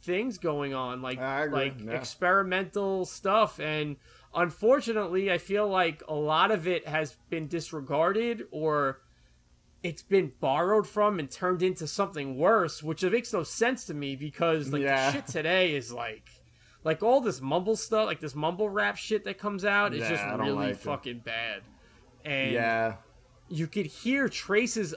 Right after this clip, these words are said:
Speaker 1: of, like, Witch House and Vaporwave in the production.
Speaker 2: Yeah.
Speaker 1: But yeah, it was, it was a different time. But a
Speaker 2: It's
Speaker 1: time
Speaker 2: like,
Speaker 1: that
Speaker 2: it's like, it's
Speaker 1: I
Speaker 2: like that,
Speaker 1: cherish.
Speaker 2: uh,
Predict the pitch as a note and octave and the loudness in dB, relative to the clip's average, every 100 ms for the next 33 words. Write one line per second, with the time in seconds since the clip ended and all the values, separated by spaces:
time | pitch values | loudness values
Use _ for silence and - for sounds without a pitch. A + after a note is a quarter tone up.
0 | - E3+ D#3 C3+ C#3+ C3 - E3 F#3+ F3+ | 0 2 2 0 -4 -4 -2 -2 0 2
1 | E3 D3 C3+ C#3 B2 E3+ F#3 E3+ D3+ D3 | 2 2 0 -8 -2 -2 0 -2 0 -2
2 | - A3+ G3 F#3 D3 B2 C3+ D3+ B3+ C4 | -4 -4 -2 -4 -6 -2 -4 -4 -4 -2
3 | A2+ G#2+ G2 - - - - - - - | -2 -2 -4 -10 -20 -20 -20 -20 -20 -20
4 | - - - D3 C#3+ C#3 A#2+ - D3+ D#3+ | -20 -20 -4 0 2 0 -4 -10 -2 0
5 | F3 C3+ - D#3+ D3 D3 D#3+ D#3+ E3 E3 | 0 -4 -8 -6 -4 -4 -4 -4 -2 0
6 | A3 A3+ G3+ G3+ E3+ C3 - - - - | 0 0 0 2 2 0 -6 -20 -20 -20
7 | - D#3 D3+ D3 D#3+ F#3 E3 D#3 F3 G#3 | -6 -2 0 4 8 8 8 4 4 4
8 | G3+ E3 E3 E3+ E3+ E3+ D#3+ D3+ C#3 C3 | 4 6 6 4 4 6 6 6 6 4